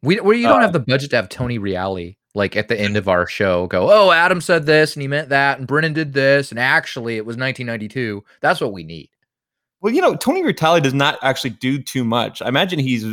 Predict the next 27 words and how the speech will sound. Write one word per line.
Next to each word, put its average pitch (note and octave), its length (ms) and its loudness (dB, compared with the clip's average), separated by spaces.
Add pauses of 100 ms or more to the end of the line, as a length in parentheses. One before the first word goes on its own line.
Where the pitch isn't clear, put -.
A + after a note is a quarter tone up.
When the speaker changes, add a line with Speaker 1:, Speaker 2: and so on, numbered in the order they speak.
(180)
Speaker 2:
available A#2 400 2
to A2 80 -6
do A#2 140 -2
that A#2 200 -2
for - 180 -10
us. - 200 -20 (140)
Speaker 1:
Tony C3 280 -6
Reale? D3 680 -2 (440)
Not A2 100 -8
Speaker 2:
Reale. A2 460 -2 (480)
Speaker 1:
Well, C3 320 0 (340)
Speaker 2:
Whatever. G#2 300 -10 (200)
Speaker 1:
I B2 120 0
don't D3 100 2
know G#2+ 120 0
what G2+ 180 0
he G#2 60 0
does E2 200 -4
other E2+ 220 -8
than D#2+ 400 -14
those F2+ 180 -10
two F2 240 -10
E E2 100 -6
S E2+ 120 -8
P - 80 -10
N F2 100 -10
shows. - 280 -14